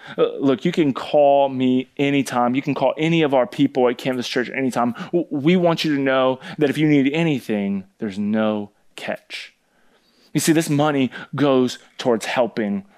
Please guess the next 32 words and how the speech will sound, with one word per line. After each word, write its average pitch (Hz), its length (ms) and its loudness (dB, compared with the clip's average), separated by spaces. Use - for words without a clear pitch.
Rachel. 104 640 -4
Rachel 170 580 0
needs 143 260 2
to 135 100 0
know 120 200 2
who 113 100 -2
Jesus 101 580 -4
is. 92 440 -10
Rachel 185 440 2
needs 165 220 2
a 143 80 4
church 151 540 0
that 147 160 0
can 143 120 -2
come 143 180 0
alongside 127 500 2
of 117 80 -2
her, 127 160 0
that 151 200 -2
can 139 180 2
love 139 220 4
her 139 180 0
and 127 160 0
show 165 600 2
her 110 320 2
who 143 120 4
Jesus 120 340 2
is, 127 220 0
that 180 100 0
can 165 120 -2
help 202 480 0
her 160 380 2